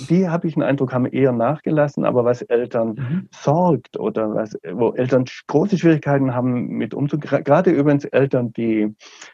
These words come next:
Speaker 1: ähm, die, äh, sehr unterstützend unterwegs sind oder sein wollen,
Speaker 2: Mhm.
Speaker 1: äh, ist, wenn die Söhne s-, sich zurückziehen.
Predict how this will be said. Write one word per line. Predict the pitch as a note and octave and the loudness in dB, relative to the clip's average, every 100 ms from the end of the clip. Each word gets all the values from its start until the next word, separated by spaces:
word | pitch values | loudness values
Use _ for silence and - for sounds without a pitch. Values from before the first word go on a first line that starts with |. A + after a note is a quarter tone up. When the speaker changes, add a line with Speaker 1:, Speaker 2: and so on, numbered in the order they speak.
| _ - | _ -4
Speaker 1:
ähm, | A#2 G#2 G2+ G2 F#2 G2+ G2 D#2 - F2+ D#2+ D#2 - - | 0 2 2 2 0 -4 -4 -10 -10 -10 -8 -12 -14 -4
die, | G#2 G2 F#2+ | -2 0 0
äh, | F#2 - F#2+ | -4 -6 -8
sehr | F#2 A2 G2 G2 F#2+ - _ _ _ | -2 2 6 4 2 -6 _ _ _
unterstützend | C#3+ C3+ B2+ G3 F#3+ D3+ | 2 4 4 4 4 4
unterwegs | A#2+ A2 A2 - - | 4 4 4 0 -2
sind | C#3 D3 | 0 0
oder | - A#2 | 0 0
sein | - A#2 B2 | 0 -2 0
wollen, | B2+ B2+ | 0 2
Speaker 2:
Mhm. | C#3 D3+ D#3 D#3 | 2 2 0 -2
Speaker 1:
äh, | - - | -10 0
ist, | C#3+ - A#2 | 0 0 0
wenn | B2+ | 0
die | B2+ A#2+ | 0 0
Söhne | B2 B2 | 0 0
s-, | A#2+ _ | -4 _
sich | - - B2 | -10 -2 -2
zurückziehen. | - A#2+ C#3 - - F#2 G2+ D#2 | 0 2 2 2 -6 -4 -4 -10